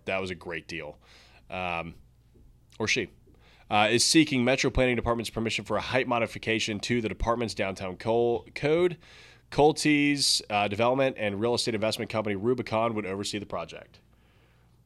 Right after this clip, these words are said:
Let's see. Owners have enlisted S T G Design. They're a pretty big group out of Austin. And David Johnston, uh, with the, who's the principal of the company, will be overseeing the effort.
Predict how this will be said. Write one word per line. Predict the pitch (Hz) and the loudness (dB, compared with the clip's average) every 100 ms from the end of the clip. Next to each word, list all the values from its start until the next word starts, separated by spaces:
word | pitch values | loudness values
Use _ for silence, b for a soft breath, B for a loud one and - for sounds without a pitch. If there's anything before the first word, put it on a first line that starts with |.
| - | -20
Let's | - - | -10 -6
see. | - 92 78 65 62 - - | -4 -4 -6 -8 -12 -10 -2
Owners | 120 123 | 2 2
have | 110 | 2
enlisted | 110 113 117 - - 113 107 101 98 95 | 0 0 2 0 0 0 2 0 0 0
S | 123 123 | -2 0
T | - 117 | -2 -2
G | 107 107 | 0 -2
Design. | 98 85 104 113 120 131 139 156 143 | -2 -4 -2 0 0 0 0 -2 -4
They're | 104 139 | -4 -6
a | |
pretty | - 90 | -6 -8
big | 82 80 | -8 -10
group | 80 82 92 - | -10 -10 -10 -10
out | 92 | -8
of | 85 | -6
Austin. | 82 87 - 113 131 - _ _ _ | -4 -4 -6 -6 -8 -14 _ _ _
And | 92 90 90 | -6 -4 -4
David | 98 107 | -2 -4
Johnston, | 101 107 147 - - - - _ _ _ - | -2 0 0 -4 -12 -14 -20 _ _ _ -14
uh, | 85 87 80 69 - | -10 -8 -8 -10 -10
with | 107 104 | -8 -6
the, | 95 90 87 76 95 | -6 -4 -4 -6 -6
who's | 95 | -6
the | 92 | -6
principal | - 123 107 | -4 -4 -4
of | 87 | -6
the | |
company, | 87 87 95 | -8 -6 -6
will | 87 | -6
be | 92 | -6
overseeing | 92 92 113 104 | -4 -6 -6 -6
the | 104 | -6
effort. | 117 - | -6 -10